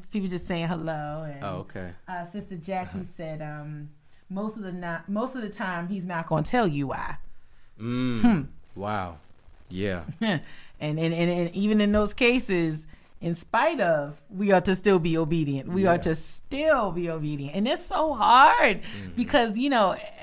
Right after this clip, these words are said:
Speaker 1: and Sister Jackie is a teacher like I am as well. Um,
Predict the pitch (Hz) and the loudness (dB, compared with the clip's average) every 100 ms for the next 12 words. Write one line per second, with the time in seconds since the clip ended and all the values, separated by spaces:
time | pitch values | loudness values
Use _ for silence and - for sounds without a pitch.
0 | - - - 196 185 277 262 214 240 240 | -20 -20 -6 -4 -4 -4 -4 0 0 0
1 | 226 196 175 269 220 208 160 165 165 165 | -2 -4 -4 -4 -2 -4 -2 -2 -2 -2
2 | 156 151 147 185 220 165 156 170 160 160 | -4 -8 -8 -2 0 0 0 -2 0 -2